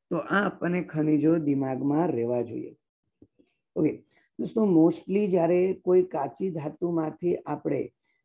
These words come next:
ધાતુનું નિષ્કર્ષણ કરવું હોય, કાચી ધાતુમાંથી ધાતુનું અલગીકરણ, ધાતુને બહાર કાઢવી હોય, એનું નિષ્કર્ષણ કરવું હોય, તો મોટે ભાગે આ પ્રોસેસ માટે જે તે ધાતુ છે ને,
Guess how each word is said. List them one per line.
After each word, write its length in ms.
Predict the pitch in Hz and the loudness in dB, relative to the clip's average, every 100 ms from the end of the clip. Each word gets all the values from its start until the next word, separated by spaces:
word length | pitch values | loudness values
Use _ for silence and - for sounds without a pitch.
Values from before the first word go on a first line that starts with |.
| - | -18
ધાતુનું 720 | 120 - 135 - 190 214 202 | -10 -4 -4 0 2 4 4
નિષ્કર્ષણ 760 | 143 143 - 196 190 - 214 196 | 6 4 0 -2 -2 -2 -2 -2
કરવું 420 | - 147 147 151 | -2 2 4 4
હોય, 200 | 123 117 | 2 -2
કાચી 360 | - 135 135 180 | -2 -4 0 0
ધાતુમાંથી 920 | 170 165 170 165 151 175 143 120 - _ _ _ - | 2 0 0 0 2 4 4 2 -6 _ _ _ -14
ધાતુનું 760 | 123 127 139 170 175 180 196 | -8 -6 -4 -2 0 0 -2
અલગીકરણ, 880 | 151 156 156 196 185 165 139 123 117 | 0 2 2 0 -2 -2 -2 -4 -8
ધાતુને 420 | 117 127 175 180 | -8 -6 0 2
બહાર 400 | 156 143 165 190 | 2 2 2 2
કાઢવી 340 | 185 160 147 147 | 2 2 4 4
હોય, 180 | 131 | 4
એનું 200 | 139 147 | 2 0
નિષ્કર્ષણ 680 | 139 151 - 202 196 - 208 | 0 -2 -4 -4 -4 -4 -6
કરવું 360 | 180 156 151 156 | -2 2 4 4
હોય, 220 | 120 - - _ _ - _ _ _ - | 2 -6 -14 _ _ -20 _ _ _ 0
તો 80 | 160 | 0
મોટે 640 | 131 156 190 - - 226 | 4 4 2 -2 2 4
ભાગે 400 | 170 156 147 120 | 4 2 0 0
આ 280 | - 156 208 | -2 -4 -4
પ્રોસેસ 580 | - 175 165 - 180 - | -4 -4 -2 0 -2 -2
માટે 380 | 165 165 185 170 | -4 0 2 2
જે 240 | 127 147 | 2 0
તે 460 | 151 190 202 - - | 2 0 2 0 -2
ધાતુ 500 | 123 131 139 185 196 | -8 -6 -2 -2 0
છે 180 | 208 | 0
ને, 240 | 202 - | 0 -2